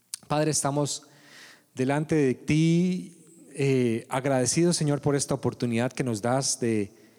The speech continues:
conocer más tu corazón a través de grandes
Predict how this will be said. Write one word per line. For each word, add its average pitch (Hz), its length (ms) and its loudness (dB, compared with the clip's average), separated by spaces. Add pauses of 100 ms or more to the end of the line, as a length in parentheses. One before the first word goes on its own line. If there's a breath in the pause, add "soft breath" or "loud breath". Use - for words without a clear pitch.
(240 loud breath)
conocer 160 540 0
más 208 280 -2
tu 202 120 0
corazón 170 480 0
a 180 80 -2
través 147 360 0
de 165 100 0
grandes 160 800 0